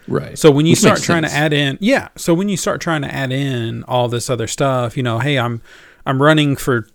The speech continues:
Speaker 2: two minutes and then I'm going to squeeze this Rincon for a while and squeeze it against my gut and do leg raises and stuff." It just, you're just confusing the hell out of it, you know? So it's, it's,
Speaker 1: That's
Speaker 2: then it's just kinda like, "I'm just gonna tick this number up."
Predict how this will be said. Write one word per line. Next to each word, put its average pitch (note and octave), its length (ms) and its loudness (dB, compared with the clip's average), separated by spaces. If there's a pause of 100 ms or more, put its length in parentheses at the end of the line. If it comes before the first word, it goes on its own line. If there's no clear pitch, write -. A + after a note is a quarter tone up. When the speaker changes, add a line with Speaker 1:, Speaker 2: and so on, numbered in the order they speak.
(140)
Speaker 2:
two F3 200 0
minutes C#3 520 -4
and B2 100 -4
then B2+ 140 -2
I'm B2 200 -2
going B2 320 -2
to B2 160 -8
squeeze C#3+ 580 -2
this B2 360 -4
Rincon C3 540 -2
for C3+ 120 -2
a B2 80 2
while B2 360 -2
and G#2+ 160 -4
squeeze C3+ 360 -2
it B2+ 60 0
against B2 260 -4
my A2+ 120 -4
gut A#2 440 0
and A2+ 120 -6
do A#2+ 160 -2
leg A#2 260 -2
raises A#2 560 -2
and A2+ 160 -8
stuff." A#2+ 240 0
It C3 80 -2
just, - 280 0 (600)
you're D#3 160 6
just G3 180 -2
confusing A#2+ 420 -4
the G2+ 100 -6
hell B2+ 200 -2
out G#2+ 160 -4
of A2+ 160 -8
it, - 80 -10
you A#2+ 100 -6
know? A2 160 -4
So C3 200 2
it's, - 180 0
it's, D3+ 300 0
Speaker 1:
That's A#2 220 0
Speaker 2:
then D3+ 260 6
it's B2 160 -2
just C3 220 2
kinda C3 260 2
like, A#2 500 0
"I'm C3 180 0
just C3+ 180 0
gonna A#2+ 160 0
tick - 300 -2
this B2 260 -6
number A#2 360 -2
up." - 300 -6